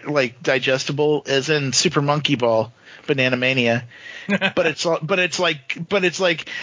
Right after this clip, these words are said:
Speaker 1: "Hey, you're, this is a crutch, and you're a loser if you take it." Forza <laughs> is like, "No, go ahead. It's fine. You,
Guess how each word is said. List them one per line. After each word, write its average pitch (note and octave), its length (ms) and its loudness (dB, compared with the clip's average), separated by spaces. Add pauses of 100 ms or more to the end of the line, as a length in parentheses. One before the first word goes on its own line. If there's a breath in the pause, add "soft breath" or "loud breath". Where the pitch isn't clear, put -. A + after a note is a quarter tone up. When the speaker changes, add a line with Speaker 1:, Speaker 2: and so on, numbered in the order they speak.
(140 loud breath)
Speaker 1:
"Hey, C#4 280 0
you're, G#3+ 440 0
this B3+ 280 -8
is A3+ 100 -4
a D3+ 80 0
crutch, - 500 -2
and E3 80 -10
you're A#3 160 0
a F3 60 0
loser D#3+ 540 0
if C#3+ 180 0
you D3 140 -6
take F#3 280 -2
it." G#2 160 -8 (260 loud breath)
Forza G#3 540 2
<laughs> - 40 0
is G#3+ 280 -2
like, F3+ 320 0 (420 soft breath)
"No, F#3 200 0
go F3+ 140 2
ahead. B2 220 0 (140)
It's D#3 160 -4
fine. A#2 340 0
You, F3 220 0